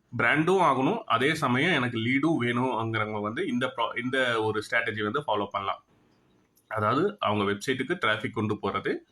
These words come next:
ரெண்டாவது வந்து, பி டூ சியும் பண்ணணும், பி டூ பியும் பண்ணணும். சரிங்களா?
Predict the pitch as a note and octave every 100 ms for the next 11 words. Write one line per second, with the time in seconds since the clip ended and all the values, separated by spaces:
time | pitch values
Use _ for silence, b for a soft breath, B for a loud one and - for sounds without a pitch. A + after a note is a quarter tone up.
0 | - G#2+ A2 B2 A2+ G#2+ C#3 D3+ A#2 B2
1 | A#2+ - B2+ D3+ F3+ D3+ B2 E3+ D3 A#2+
2 | A#2+ G#2 G#2+ G#2+ B2 G2 F#2+ F#2+ _ _
3 | - G2+ G2+ G2+